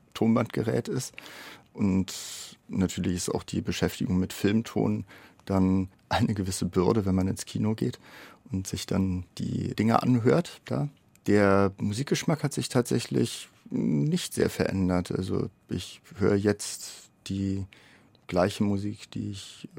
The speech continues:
auch mit zwanzig schon gehört habe oder wieder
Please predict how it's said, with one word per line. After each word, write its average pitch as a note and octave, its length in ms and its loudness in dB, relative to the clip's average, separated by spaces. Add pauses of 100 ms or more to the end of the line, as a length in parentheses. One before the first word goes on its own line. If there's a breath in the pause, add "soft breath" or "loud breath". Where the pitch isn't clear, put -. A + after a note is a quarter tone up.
(360)
auch - 340 -2
mit G2 180 -4
zwanzig - 600 -2
schon - 180 -6
gehört F#2 380 -4
habe G2+ 240 -6
oder F#2+ 380 2 (200)
wieder F2+ 380 0